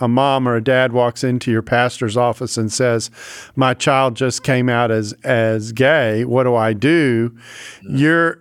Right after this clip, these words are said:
Speaker 1: your pastoral responsibilities are not only about what you believe about that, but how are you gonna handle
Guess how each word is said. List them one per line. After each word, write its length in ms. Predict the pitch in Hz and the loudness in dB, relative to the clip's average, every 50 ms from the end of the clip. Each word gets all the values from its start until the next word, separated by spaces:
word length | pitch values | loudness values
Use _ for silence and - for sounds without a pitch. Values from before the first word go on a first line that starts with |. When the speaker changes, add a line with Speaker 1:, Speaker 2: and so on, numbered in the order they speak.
| _ _ | _ _
Speaker 1:
your 300 | - 139 139 151 156 147 | -2 0 2 2 2 0
pastoral 720 | - - 147 135 127 - - - 165 175 196 220 208 175 | 0 0 0 0 0 -2 -2 0 0 2 2 2 2 2
responsibilities 1120 | 151 135 123 - - - 131 131 135 123 - 139 120 127 131 127 123 123 127 127 117 113 | 0 0 -2 -2 -2 -2 0 0 0 -2 -2 -2 -2 0 0 0 0 0 0 0 0 0
are 120 | 123 123 | 0 0
not 220 | 127 139 147 151 151 | 0 2 0 0 0
only 260 | 147 143 143 135 127 | 0 0 0 0 0
about 300 | 127 120 131 120 123 - | 0 2 2 0 0 0
what 180 | - 139 143 - | -2 -2 -2 -2
you 120 | 131 120 | -2 -2
believe 340 | 113 123 120 143 180 196 165 | 0 0 0 0 0 0 0
about 320 | 147 123 135 117 113 - | 0 0 0 0 0 0
that, 240 | - 120 113 120 117 | 0 0 0 0 0
but 140 | - 117 110 | -2 -2 0
how 120 | 123 139 | 0 2
are 100 | 143 147 | 2 2
you 100 | 147 139 | 0 0
gonna 200 | 131 143 135 127 | -2 -2 0 0
handle 540 | 127 135 135 135 139 135 135 135 135 123 | 0 0 0 0 0 0 0 0 0 -2